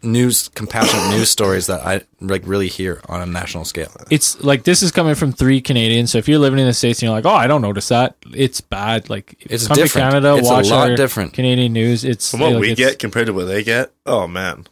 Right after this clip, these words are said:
Speaker 2: it's crazy.
Speaker 3: It is
Speaker 2: It's
Speaker 3: crazy.
Speaker 2: crazy. How
Speaker 3: You guys,
Speaker 2: much
Speaker 3: you guys down there
Speaker 2: fear-mongering
Speaker 3: get
Speaker 2: is
Speaker 3: an
Speaker 2: going
Speaker 3: inch of
Speaker 2: on.
Speaker 3: snow and call it snow day? 'Cause, oh my God, the media blows it out. There's people in the
Speaker 1: Well,
Speaker 3: ditch,
Speaker 1: that's
Speaker 3: people
Speaker 1: not,
Speaker 3: are
Speaker 1: that's not really
Speaker 3: dying.
Speaker 1: what I'm talking about.
Speaker 3: But
Speaker 2: Yeah.
Speaker 3: I'm just saying the way that they blow it all out of proportion.
Speaker 1: It's way more, it's,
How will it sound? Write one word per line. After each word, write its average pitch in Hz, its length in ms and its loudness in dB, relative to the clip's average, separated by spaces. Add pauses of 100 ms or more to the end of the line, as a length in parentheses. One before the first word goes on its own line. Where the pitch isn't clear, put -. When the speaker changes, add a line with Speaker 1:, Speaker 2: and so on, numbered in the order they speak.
Speaker 2:
it's 127 180 -4
crazy. 196 460 0
Speaker 3:
It 127 80 2
is 156 140 0
Speaker 2:
It's - 0 -
Speaker 3:
crazy. - 400 -4
Speaker 2:
crazy. 139 560 -4 (400)
How 127 160 0
Speaker 3:
You 143 80 6
guys, 131 80 4
Speaker 2:
much 120 180 0
Speaker 3:
you 123 100 0
guys 131 200 4
down 127 240 4
there 120 280 2
Speaker 2:
fear-mongering 107 40 -6
Speaker 3:
get 107 300 2
Speaker 2:
is 101 120 -2
Speaker 3:
an - 80 -2
Speaker 2:
going 110 80 2
Speaker 3:
inch 101 80 -2
of 101 40 0
Speaker 2:
on. 95 120 0
Speaker 3:
snow 110 300 0
and 104 100 -2
call 107 240 0
it 95 40 -2
snow 104 380 -4
day? 117 300 -4 (720)
'Cause, 92 160 -2
oh 139 160 -2
my 90 140 -6
God, 104 240 -2
the 87 80 -12
media 98 240 -4
blows 110 360 0
it 98 60 -4
out. 104 160 2
There's 92 140 -4
people 123 360 0
in 120 60 -2
the 107 100 0
Speaker 1:
Well, - 120 -10
Speaker 3:
ditch, 131 240 2
Speaker 1:
that's 139 160 0
Speaker 3:
people 151 120 2
Speaker 1:
not, 127 120 0
Speaker 3:
are 107 40 -14
Speaker 1:
that's 160 200 -2
not 208 80 2
really 156 140 4
Speaker 3:
dying. 127 100 2
Speaker 1:
what 113 80 0
I'm 104 80 -4
talking 127 320 -2
about. 82 280 -6
Speaker 3:
But 120 160 -2
Speaker 2:
Yeah. 123 140 -2
Speaker 3:
I'm 107 100 0
just 123 200 2
saying 113 240 0
the 92 80 -2
way 107 160 4
that 110 100 -2
they 98 120 0
blow 101 540 0
it 101 80 4
all 101 200 2
out 95 80 0
of 90 80 -6
proportion. - 580 -2
Speaker 1:
It's 123 160 -2
way 170 160 4
more, 170 300 4
it's, - 360 0